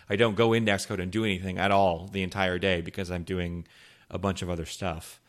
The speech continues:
Um, so it's definitely a little bit of a different deal, a different situation. Um,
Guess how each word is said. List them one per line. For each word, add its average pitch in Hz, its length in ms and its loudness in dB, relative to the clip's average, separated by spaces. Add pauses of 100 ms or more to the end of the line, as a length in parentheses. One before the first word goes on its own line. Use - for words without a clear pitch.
(300)
Um, 80 480 -8 (240)
so 85 460 -6
it's - 180 -8
definitely 131 320 -4
a 117 80 0
little 110 160 2
bit 101 120 -2
of 95 80 -2
a 92 40 -4
different 95 520 -8 (760)
deal, 110 460 -2
a 101 40 -10
different 98 220 -8
situation. 101 800 -6
Um, 90 560 -8